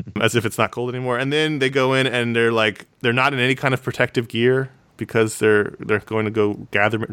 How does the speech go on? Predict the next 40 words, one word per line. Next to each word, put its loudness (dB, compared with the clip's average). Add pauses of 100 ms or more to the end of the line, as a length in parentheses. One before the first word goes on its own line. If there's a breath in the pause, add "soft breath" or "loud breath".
(140)
radioactive 0
materials. 0
And -6
then -2
Snake -2
Eyes 2
is -6
left -2
to 0
sort -10
of -8
die 2
like 0
Spock 0
in -8
The -14 (220)
Wrath -6
of -8
Khan. 0 (440 loud breath)
He's 2
just -2
glowing 2
red. 0 (440)
And -6
I -2
feel -2
like -2 (220)
even 0
though 4
Chernobyl 2
hadn't 2
happened 0
yet, 0
we -2
probably 0
still 0
knew 0
radiation -2
was -8
bad. -8